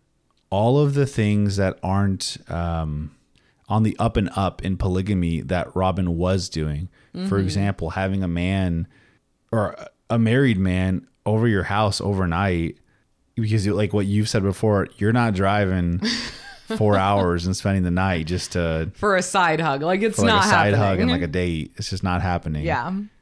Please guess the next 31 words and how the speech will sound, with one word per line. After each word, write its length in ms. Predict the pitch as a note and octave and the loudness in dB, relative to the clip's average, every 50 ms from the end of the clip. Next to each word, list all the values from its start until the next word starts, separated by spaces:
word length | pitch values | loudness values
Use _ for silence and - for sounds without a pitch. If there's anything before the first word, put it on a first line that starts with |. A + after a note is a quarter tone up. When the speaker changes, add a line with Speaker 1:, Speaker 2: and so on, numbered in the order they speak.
| _ _ _ _ _ _ _ _ - | _ _ _ _ _ _ _ _ -2
Speaker 1:
And 140 | B2 B2 A#2 | 0 2 2
even 640 | G#2+ A2+ A#2 A#2 A2 A#2 A2+ A2 A2 G#2 G2+ - - - _ _ _ _ _ _ _ _ _ _ | 2 2 2 4 4 4 4 4 4 2 2 0 -4 -12 _ _ _ _ _ _ _ _ _ _
Robin 560 | - G2+ G#2+ G#2 G2+ G#2+ A#2 A#2+ A#2 A2+ G2+ F2+ | -6 -4 0 0 2 2 2 2 2 2 0 0
having 380 | F#2+ F#2+ F#2+ G2 F#2+ F#2+ G2 F#2+ | 0 0 0 0 0 0 0 0
the 160 | F2+ F2+ F2 | 0 0 0
audacity 800 | E2+ E2 D#2 - F2 F2 F#2 F#2+ G2 - - G2 F2 E2+ E2 E2 | -2 -2 -4 -4 -2 -2 0 -2 -2 -2 -2 -2 -2 -2 -2 -4
to 220 | D#2 - - G2 - - - | -6 -6 -6 -8 -8 -6 -6
ask 520 | E2+ E2+ E2+ F2+ G2 - - - - - | -4 -4 -2 -2 -4 -4 -6 -8 -10 -14
for, 240 | - - - - - | -16 -14 -14 -14 -10
to 160 | - - F#2+ | -6 -6 -4
be 180 | F2 G2+ G2 F#2+ | -2 -2 -2 -2
in 80 | F#2+ | 0
the 120 | F#2 F2+ F2 | 0 0 0
rotation 840 | F2 E2 D#2 - - F#2 F2+ F#2 F#2+ - - F2 E2 D#2+ D#2+ D#2+ - _ _ _ _ _ _ - | 0 -2 -4 -4 -4 -4 -4 -4 -4 -4 -4 -4 -4 -4 -4 -6 -8 _ _ _ _ _ _ -6
when 120 | F#2 F2+ | -4 -4
she 300 | - - - - G2+ G2+ | -4 -6 -6 -4 -4 -2
wasn't 380 | F2+ F#2 G2 G2 G2 G#2 - - | 0 0 0 0 -2 -2 -4 -4
even 280 | F#2 F#2+ F#2+ G2 F2 | -4 -2 -2 -2 -2
a 140 | C2+ F2 E2+ | -2 -2 -4
wife 400 | D2 B1+ D#2 E2 F2+ F2 - - | -4 -4 -4 -4 -4 -4 -6 -8
yet. 240 | B1+ D2 D2 - - _ _ _ _ _ _ _ _ - | -8 -6 -6 -8 -10 _ _ _ _ _ _ _ _ -10
Speaker 2:
Mm-hmm. 640 | F#3 F#3 F3+ F3+ F3 F#3 D#3+ D3+ D3 D3 D3+ F#3 A#3 A3 - _ _ _ _ _ _ _ | -8 -6 -6 -6 -6 -6 -6 -6 -6 -8 -8 -8 -10 -10 -14 _ _ _ _ _ _ _
Speaker 1:
I 80 | A2+ A2+ | 0 2
mean, 160 | A2 A2 G2+ | 2 2 2
that 200 | F#2+ G#2 A#2 A#2 | 2 0 0 0
is 360 | - A2 A2 G#2 F#2 F2 - - _ _ _ _ _ _ - | 0 0 0 0 0 -4 -6 -10 _ _ _ _ _ _ -8
a, 260 | - G2+ G2 F#2 F#2 - - | -6 -4 -4 -4 -6 -6 -4
a 100 | G#2+ G#2 | -4 -4
certain 360 | - - - A2+ G2+ G#2+ G#2 | -2 -2 -2 -2 0 0 0
level 520 | F#2 F2+ F#2 F#2+ G2+ G2+ F#2 F#2 F#2 E2 - | 0 0 0 0 2 2 0 0 0 -2 -2
of, 320 | - F#2 F#2 E2+ F2 G2+ | -2 -4 -4 -4 -6 -8